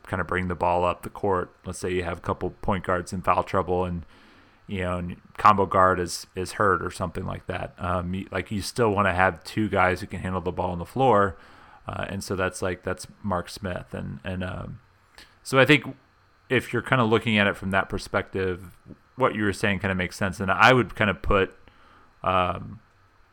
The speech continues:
you know, uh, and so th-, I think this is the nice thing about, about Kobe Brown,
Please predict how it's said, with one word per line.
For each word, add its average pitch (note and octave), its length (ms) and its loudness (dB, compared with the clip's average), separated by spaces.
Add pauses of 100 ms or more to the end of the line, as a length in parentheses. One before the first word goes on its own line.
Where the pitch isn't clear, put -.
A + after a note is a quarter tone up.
(1040)
you A#2 120 0
know, G2 200 -4
uh, F#2 160 -2 (440)
and A2+ 100 -4
so B2+ 120 -4
th-, C3 140 4
I A#2 80 6
think C#3+ 160 0
this B2 140 0
is G2+ 60 -8
the G#2 100 2
nice F#2+ 240 2
thing F#2+ 200 -4
about, F2+ 380 -2 (400)
about F#2 240 -6
Kobe E3 280 4
Brown, E2+ 480 -2